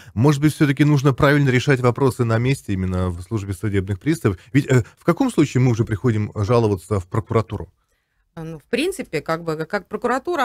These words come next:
Speaker 2: э, надзорный орган. И, естественно, мы советуем обычно гражданам, э, либо организациям, представителям организаций, обращаться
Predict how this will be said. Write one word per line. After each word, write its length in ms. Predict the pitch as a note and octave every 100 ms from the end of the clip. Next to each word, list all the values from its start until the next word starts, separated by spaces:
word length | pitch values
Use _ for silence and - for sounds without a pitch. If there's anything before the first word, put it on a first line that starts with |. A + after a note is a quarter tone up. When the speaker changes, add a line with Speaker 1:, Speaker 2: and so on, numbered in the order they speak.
| A3
Speaker 2:
э, 200 | F#3+ E3+
надзорный 580 | A3+ B3 C4+ G3 D3+ D3+
орган. 480 | - D3+ C3 C3 -
И, 100 | F3
естественно, 880 | F3+ E3 C#3 F#3 - C4 - G#3+ G3
мы 140 | G3
советуем 600 | F3+ G#3 G#3+ G#3+ F3 E3+
обычно 460 | E3+ E3+ D3+ D#3+ D#3
гражданам, 540 | E3 B3+ A#3 E3 D#3 _ _ _ -
э, 80 | F#3
либо 220 | F#3+ D#3+
организациям, 640 | D3 D3 C#3+ A3 C4 A#3
представителям 680 | G#3+ - A3+ A3 G#3+ F#3+ F#3+
организаций, 680 | F#3 G3 G3+ F#3+ F3+ - F3+ _ _
обращаться 840 | - F#3 G#3+ G#3+ C4+ C4+ A#3 G#3+